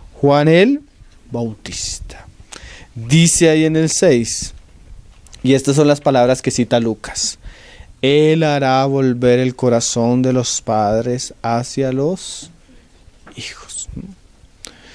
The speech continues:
y el corazón de los hijos hacia los padres". Por eso, cuando una persona verdaderamente se convierte, se convierte no solo en cristiano, sino se convierte en un buen padre. ¿Eh?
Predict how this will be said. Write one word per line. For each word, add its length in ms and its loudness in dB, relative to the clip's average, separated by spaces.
y 60 0
el 160 2
corazón 520 2
de 120 2
los 220 0
hijos 360 0
hacia 360 0
los 460 0
padres". 600 -18
Por 140 2
eso, 480 4
cuando 300 0
una 180 0
persona 320 0
verdaderamente 920 2
se 140 -4
convierte, 760 0
se 220 -4
convierte 540 0
no 140 0
solo 220 2
en 80 0
cristiano, 440 -2
sino 220 0
se 140 -2
convierte 440 -2
en 80 0
un 140 -2
buen 220 0
padre. 400 -6
¿Eh? 140 -2